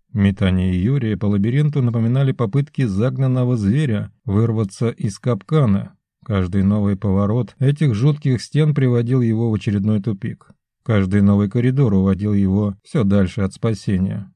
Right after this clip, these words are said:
Иллюзии, наполнившие этот лабиринт, становились все более жестокими и изощренными. Он видел призраков своего прошлого,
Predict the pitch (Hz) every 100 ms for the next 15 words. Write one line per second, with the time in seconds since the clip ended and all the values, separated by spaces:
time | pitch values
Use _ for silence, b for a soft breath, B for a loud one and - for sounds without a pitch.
0 | - 113 104 147 170 143 131 113 95 131
1 | 131 110 95 - 104 98 95 95 98 92
2 | 101 131 135 - 104 101 98 104 98 -
3 | 101 104 107 110 101 _ _ _ - 95
4 | 117 104 - 139 104 120 120 117 123 120
5 | 117 113 127 135 151 135 98 95 107 -
6 | _ _ _ _ _ _ _ _ 127 175
7 | 190 202 185 175 147 - - _ 107 139
8 | 139 139 - 113 92 - _ _ _ _
9 | - 98 98 104 135 151 139 120 113 110